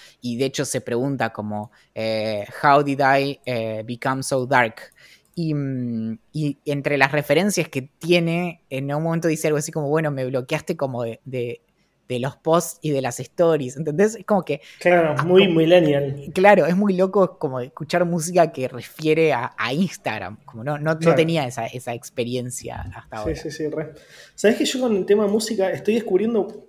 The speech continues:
Speaker 2: en realidad no es que estoy descubriendo poco, estoy descubriendo otro tipo de música, porque estoy escuchando mucha música mientras laburo, eh, y lo, lo contaba creo que en Observando,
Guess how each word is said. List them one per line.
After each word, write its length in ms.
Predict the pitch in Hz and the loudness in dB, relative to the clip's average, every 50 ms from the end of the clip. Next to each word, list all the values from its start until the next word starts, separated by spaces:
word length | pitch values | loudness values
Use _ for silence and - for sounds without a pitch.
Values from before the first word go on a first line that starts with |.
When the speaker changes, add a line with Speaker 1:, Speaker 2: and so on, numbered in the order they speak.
| - - - | -16 -8 0
Speaker 2:
en 100 | 214 202 | 0 2
realidad 180 | 220 254 330 349 | 2 2 2 2
no 60 | 285 | 2
es 60 | 226 | 2
que 60 | - - | 0 0
estoy 160 | - - 185 | 2 2 2
descubriendo 440 | 156 - - 156 156 156 160 156 151 | 2 2 -2 -2 -2 0 -2 -2 -2
poco, 160 | 160 151 151 | -2 -2 -4
estoy 140 | 147 - 247 | -2 -2 -2
descubriendo 340 | 226 226 247 240 247 240 - - | -2 0 0 0 0 0 0 2
otro 280 | 214 214 214 202 202 | 0 2 2 2 0
tipo 240 | 202 220 208 202 185 | 0 0 2 4 4
de 60 | 170 175 | 4 6
música, 560 | 190 214 208 - 185 160 170 165 175 - - - _ - - - - - _ _ _ _ _ _ _ _ _ _ _ _ _ _ _ _ _ _ - | 4 2 2 2 -4 -2 -2 -4 -6 -6 -12 -18 _ -20 -20 -20 -20 -20 _ _ _ _ _ _ _ _ _ _ _ _ _ _ _ _ _ _ -4
porque 180 | 180 165 170 | -4 -2 -2
estoy 120 | 156 - 247 | 0 -2 0
escuchando 300 | 226 233 214 240 240 233 | 0 0 0 2 2 4
mucha 360 | 220 226 240 240 - 254 254 | 4 4 2 2 2 0 2
música 520 | 233 220 214 226 220 220 240 208 190 214 190 | 2 2 2 0 0 -2 -4 -2 -2 0 0
mientras 400 | 175 175 175 170 170 170 147 151 | 0 0 0 0 -2 -2 0 2
laburo, 760 | 185 185 208 240 240 226 208 214 214 226 285 440 - _ _ _ _ _ _ _ _ _ _ _ _ - | 2 2 4 4 2 4 2 2 0 0 -4 -8 -10 _ _ _ _ _ _ _ _ _ _ _ _ -8
eh, 800 | 175 170 165 156 156 156 151 151 151 147 147 147 151 151 - - _ _ _ _ _ _ | -6 -4 -4 -2 -2 -2 -2 -2 -4 -4 -4 -6 -8 -10 -14 -18 _ _ _ _ _ _
y 180 | - 175 170 165 | -8 -6 -6 -2
lo, 240 | 156 156 156 160 156 | 2 4 4 4 4
lo 100 | 165 160 | 2 2
contaba 360 | 160 160 151 156 214 233 226 | 2 2 2 4 4 4 4
creo 140 | 220 214 214 | 4 2 -2
que 60 | 208 | -2
en 60 | 185 | -2
Observando, 920 | 160 147 - - 170 180 202 220 208 180 170 170 175 185 202 196 196 - _ | -4 -4 -2 2 4 4 6 4 4 2 0 -2 -2 -4 -4 -6 -8 -12 _